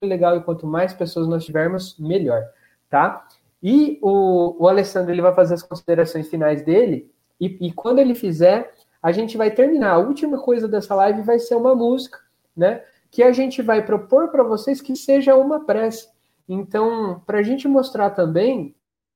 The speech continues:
que não só rezando o Pai Nosso a gente se conecta,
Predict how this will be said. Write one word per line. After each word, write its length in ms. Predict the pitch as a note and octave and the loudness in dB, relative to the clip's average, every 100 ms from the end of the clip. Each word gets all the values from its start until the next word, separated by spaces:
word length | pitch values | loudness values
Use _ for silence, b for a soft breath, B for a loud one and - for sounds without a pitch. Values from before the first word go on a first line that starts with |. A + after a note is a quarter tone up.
| _ _ | _ _
que 140 | - | -6
não 220 | F#3+ B3 D4 | 0 0 0
só 560 | - A#3 B3+ E3 - | 0 2 2 2 -2
rezando 380 | E3 F3+ F#3+ F#3+ | -4 -4 -4 -6
o 20 | |
Pai 140 | F#3+ F#3+ | -6 -4
Nosso 260 | G3+ A3 | -4 -6
a 20 | |
gente 180 | A3 A3+ | -8 -10
se 100 | - | -12
conecta, 520 | - A#3+ F#3+ F#3 - | -6 -2 0 -2 -8